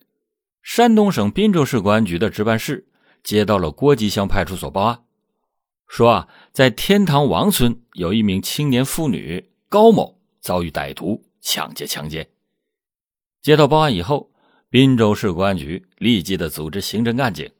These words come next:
火速的赶赴现场，并且同时向上级公安机关做了汇报。不曾想，这一查竟然查出了一起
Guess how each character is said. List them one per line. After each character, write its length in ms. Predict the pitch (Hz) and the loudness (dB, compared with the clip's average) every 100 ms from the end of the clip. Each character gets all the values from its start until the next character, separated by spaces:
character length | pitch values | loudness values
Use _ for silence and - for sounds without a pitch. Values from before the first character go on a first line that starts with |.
| _ | _
火 400 | _ - 80 69 | _ -12 -10 -8
速 180 | - 107 | -8 -6
的 100 | 80 | -8
赶 160 | 78 69 | -10 -8
赴 80 | 98 | -6
现 180 | 123 | -4
场， 180 | 92 - _ _ _ _ _ _ | -6 -10 _ _ _ _ _ _
并 160 | - 165 | -2 -2
且 100 | 120 | -2
同 280 | - 92 190 | -4 -2 -2
时 320 | - 82 - - _ | -2 -4 -4 -8 _
向 240 | - 87 | -6 -6
上 300 | 85 202 190 | -2 -2 0
级 120 | 78 | -2
公 140 | 80 87 | -2 -2
安 100 | 87 | -2
机 120 | 80 | -4
关 320 | 76 90 92 _ _ | -2 -4 -4 _ _
做 220 | - 90 | -12 -10
了 60 | 71 | -8
汇 120 | - | -8
报。 240 | 82 107 - _ _ _ _ _ _ _ _ _ _ _ _ _ | -6 -8 -10 _ _ _ _ _ _ _ _ _ _ _ _ _
不 100 | 190 | 2
曾 180 | 185 220 | 4 2
想， 380 | 113 64 82 - - _ _ _ _ _ | 2 -4 -8 -16 -20 _ _ _ _ _
这 120 | - | 4
一 160 | 233 226 | 6 4
查 500 | - - 80 151 - _ _ _ | 2 -4 -2 -2 -4 _ _ _
竟 240 | - 127 | -2 -2
然 160 | 85 85 | 0 -4
查 260 | - - 123 | -6 -2 -2
出 220 | - 117 | -2 -2
了 80 | 123 | 0
一 160 | 139 | 0
起 320 | 110 - 73 | -2 -4 -6